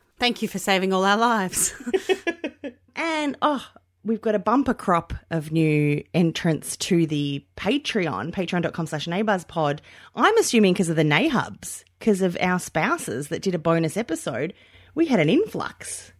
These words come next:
Speaker 2: from them. So if they need an ego boost, you can give them that credit. Um, we had Doctor Kathy, our mate, clearly just joined to hear the husbands. Susan gave herself a Christmas present on Kate's suggestion.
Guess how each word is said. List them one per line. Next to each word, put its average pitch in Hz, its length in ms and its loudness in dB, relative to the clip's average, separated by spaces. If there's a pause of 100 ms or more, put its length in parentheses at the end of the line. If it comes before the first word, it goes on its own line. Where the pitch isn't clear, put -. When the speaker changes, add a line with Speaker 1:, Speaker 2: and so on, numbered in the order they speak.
Speaker 2:
from 156 200 -2
them. 214 200 0 (100)
So 220 140 -2
if 208 100 0
they 233 120 4
need 208 140 4
an 165 120 2
ego 160 260 2
boost, 190 500 -4
you 180 100 -2
can 160 440 -6 (100)
give 165 160 -2
them 156 260 -2
that 160 200 -2
credit. 247 380 0 (580)
Um, 190 340 -2
we 208 160 0
had 185 480 -4 (400)
Doctor 277 280 2
Kathy, - 640 0
our 185 200 8
mate, - 560 2 (280)
clearly 240 380 8
just 151 240 0
joined 143 340 2
to 156 80 0
hear 143 160 0
the 131 60 0
husbands. 139 640 -4 (360)
Susan 285 840 4 (180)
gave 214 220 6
herself 214 360 2
a 196 60 -2
Christmas 349 460 2
present 233 460 2
on 240 180 6
Kate's - 380 0
suggestion. 220 800 4